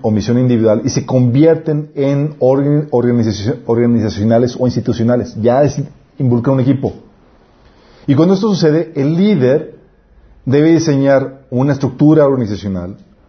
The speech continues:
delegar funciones, establecer procedimientos, reglas, políticas para realizar la misión. Ya empieza con todos los trabajos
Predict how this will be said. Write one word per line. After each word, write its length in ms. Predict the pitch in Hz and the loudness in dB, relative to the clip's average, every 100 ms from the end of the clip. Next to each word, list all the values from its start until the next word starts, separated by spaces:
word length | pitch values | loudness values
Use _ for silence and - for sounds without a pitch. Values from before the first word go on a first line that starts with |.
| _ _ | _ _
delegar 440 | - 110 107 120 160 | -2 0 4 2 2
funciones, 640 | 175 151 101 90 101 - _ _ | -2 -6 -8 -8 -10 -18 _ _
establecer 460 | 120 - 123 117 139 | -6 0 0 2 0
procedimientos, 920 | 156 139 123 110 104 104 101 127 123 | 0 0 0 0 -2 -4 -8 -10 -8
reglas, 460 | 127 123 131 120 120 | 0 2 4 2 -2
políticas 680 | - 104 120 127 135 139 113 | -2 -2 0 0 -2 -2 0
para 340 | 113 107 107 | 2 2 2
realizar 640 | 117 127 123 117 151 139 | 2 2 2 0 0 0
la 100 | 139 | 2
misión. 600 | 135 131 120 131 135 135 117 - - - _ _ _ _ _ _ _ _ _ _ _ _ _ _ _ _ - | 0 -2 -4 -4 -2 -2 -4 -12 -20 -20 _ _ _ _ _ _ _ _ _ _ _ _ _ _ _ _ -2
Ya 100 | 139 | 0
empieza 400 | 143 151 151 - | 0 -2 -4 -4
con 220 | 139 - | -6 0
todos 180 | 127 143 | 2 2
los 160 | 143 | 0
trabajos 480 | - 123 117 135 117 | -2 -2 -2 -4 -8